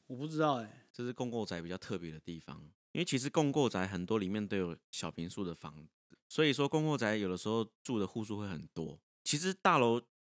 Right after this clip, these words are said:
Speaker 2: 总户数是一百户上下或者以内是最好的。
Speaker 1: 其实户数多寡，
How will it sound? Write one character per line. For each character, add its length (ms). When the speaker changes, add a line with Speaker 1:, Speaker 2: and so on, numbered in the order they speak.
Speaker 2:
总 180
户 180
数 160
是 220
一 120
百 340
户 300
上 260
下 300
或 80
者 140
以 120
内 160
是 100
最 280
好 240
的。 60
Speaker 1:
其 120
实 60
户 200
数 160
多 260
寡， 400